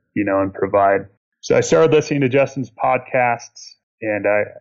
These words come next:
you know, I just kinda got hooked on them and then listened to him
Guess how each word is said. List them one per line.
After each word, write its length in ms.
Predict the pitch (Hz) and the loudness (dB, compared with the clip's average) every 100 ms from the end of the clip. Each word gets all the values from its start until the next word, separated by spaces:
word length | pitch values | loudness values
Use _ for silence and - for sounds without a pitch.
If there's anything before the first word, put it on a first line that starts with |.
| _ 110 | _ -14
you 100 | 107 | -8
know, 80 | 104 | -4
I 100 | 104 | -2
just 260 | 110 113 - | -4 -8 -8
kinda 280 | 123 113 | -6 -4
got 280 | 107 110 101 - | -2 -2 -2 -2
hooked 240 | 113 - | -4 -2
on 220 | 104 98 | -4 -2
them 240 | 98 98 101 _ _ _ _ | -4 -6 -8 _ _ _ _
and 100 | 117 | -6
then 440 | 110 107 101 101 98 _ _ _ _ _ _ _ - | -2 0 -2 -4 -12 _ _ _ _ _ _ _ -6
listened 320 | 113 - 107 | -4 -4 -6
to 100 | - | -4
him 80 | 107 | -2